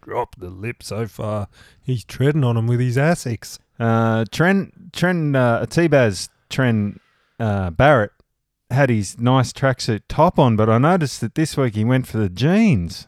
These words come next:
Speaker 2: on the bottom, not
Speaker 1: That
Speaker 2: the full tracksuit.
Speaker 1: That's not right.
Speaker 2: No, it's not at all. And
Speaker 1: Maybe
Speaker 2: he
Speaker 1: he left 'em in
Speaker 2: he didn't even cry after the game or anything.
Speaker 1: Oh, he's used to winning.
Speaker 2: Oh.
Speaker 1: He's got the winning culture now.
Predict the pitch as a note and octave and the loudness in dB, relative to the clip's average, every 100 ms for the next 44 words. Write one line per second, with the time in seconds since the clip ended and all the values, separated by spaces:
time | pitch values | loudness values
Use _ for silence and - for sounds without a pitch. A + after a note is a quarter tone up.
0 | - A#2 G#2 F2 F#2+ E2+ D2+ - A2+ C3+ | -2 0 0 2 0 0 -6 -12 -4 -2
1 | F3 B2+ - D#3+ C#3 - F3+ F#3+ - A2 | -2 -4 0 0 0 -2 -2 -2 -6 -6
2 | F2 - B2 - F2+ E2 F#2 G#2 C3 - | -6 -12 -16 -14 -16 -14 -14 -12 -12 -8
3 | E3+ E3 G2 - E3 B2+ F2 B2+ F3+ C3 | -2 0 0 -2 -2 -2 0 -2 0 -2
4 | F2 G#2+ B2+ A2+ G2+ A2+ - A2+ G2 F#2 | -2 0 2 0 -4 -8 -10 -10 -10 -6
5 | E3+ F3+ F#3 D3 A#2+ A2 - C#3 C#3+ D3 | -4 0 2 4 4 0 -2 2 4 4
6 | C#3 B2 - A2 G#2+ B2 C3+ C#3+ C3+ E3+ | 4 2 -2 -6 -2 0 2 2 2 2
7 | G#3+ F#3+ A2+ F#2+ C3+ B2+ A#2+ C#3+ C#3 - | 0 0 -2 0 0 0 2 2 0 -2
8 | G2 C3 C#3+ F#2+ - A2 A#2+ B2 E2+ - | -4 -2 -2 -4 0 4 6 4 0 -2
9 | C3 C#3+ - A2 B2 B2+ G#2+ G2+ B2 C#3+ | 0 0 0 -2 0 0 -2 0 0 0
10 | - G#2 G2+ A2 C#3 | -4 -6 -4 -4 -4